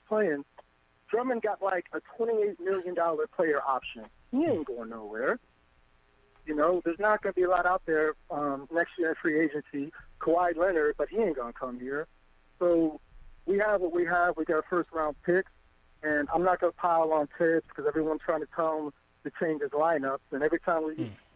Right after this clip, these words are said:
Speaker 1: everyone says change his lineup, then it don't work.
Speaker 2: <laughs>
Speaker 1: We have what we have.
Speaker 2: Gotta live and die with it, man.
Speaker 1: You know what I mean?
Speaker 2: Yeah.
Speaker 1: So I just wish we just, we gotta keep growing. The only thing I will say about Tibbs in the rotation, we got, like, the best defensive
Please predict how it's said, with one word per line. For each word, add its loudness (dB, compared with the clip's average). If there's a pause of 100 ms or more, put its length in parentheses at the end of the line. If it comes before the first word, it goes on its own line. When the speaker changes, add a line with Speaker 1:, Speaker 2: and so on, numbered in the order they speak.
(100)
Speaker 1:
everyone 2
says 2
change -4
his -8
lineup, 2
then 0
it -2
don't 0
work. 2
Speaker 2:
<laughs> 0
Speaker 1:
We -2
have 2
what 2
we -2
have. 4
Speaker 2:
Gotta 2
live -2
and -4
die 6
with 2
it, -6
man. -2
Speaker 1:
You 2
know 0
what 0
I -2
mean? 0
Speaker 2:
Yeah. -2
Speaker 1:
So 2 (280)
I 2
just -2
wish 0 (120)
we -6
just, -2 (200)
we -8
gotta 2
keep -12
growing. 2 (840)
The 0
only 2
thing 0
I 4
will 2
say 4
about 0 (100)
Tibbs 2 (240)
in -8
the -4
rotation, -2 (360)
we 0
got, -4
like, -4
the -2
best -2
defensive -4